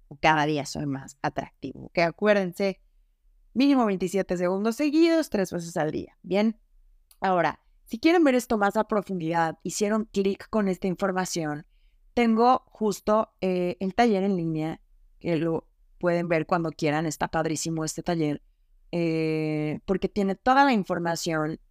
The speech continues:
de qué simboliza la grasa en cada parte del cuerpo, que la, hay personas que acumulan grasa más en los brazos, o en las piernas, o en las caderas, o en la, en el abdomen. Vienen técnicas,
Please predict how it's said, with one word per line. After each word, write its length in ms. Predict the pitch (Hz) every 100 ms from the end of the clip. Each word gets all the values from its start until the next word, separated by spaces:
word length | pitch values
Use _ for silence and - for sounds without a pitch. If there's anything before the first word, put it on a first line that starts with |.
| _
de 140 | 170 165
qué 280 | 240 240 -
simboliza 800 | - 170 165 170 160 170 170 - _ _ _ _ _ _ _ _
la 140 | 175 170
grasa 300 | 185 185 196
en 100 | 180
cada 240 | 202 190
parte 300 | - 185 -
del 140 | 170 160
cuerpo, 380 | 160 151 180
que 200 | 185 170
la, 200 | 160 151 - -
hay 80 | 165
personas 400 | - 196 175 165
que 120 | -
acumulan 340 | 170 170 160
grasa 260 | 170 165 160
más 180 | 156 -
en 120 | 160
los 140 | 156 151
brazos, 400 | 190 165 165 165
o 140 | 156
en 80 | 151
las 160 | 151
piernas, 360 | - 170 165 156
o 40 |
en 80 | 156
las 140 | 147 -
caderas, 420 | 147 147 143 147
o 160 | 139 -
en 80 | -
la, 80 | - -
en 140 | 156
el 80 | 143
abdomen. 420 | 139 160 156 156 - _ _ _ _ _ -
Vienen 340 | 208 196 190
técnicas, 600 | 208 196 202 180 220 220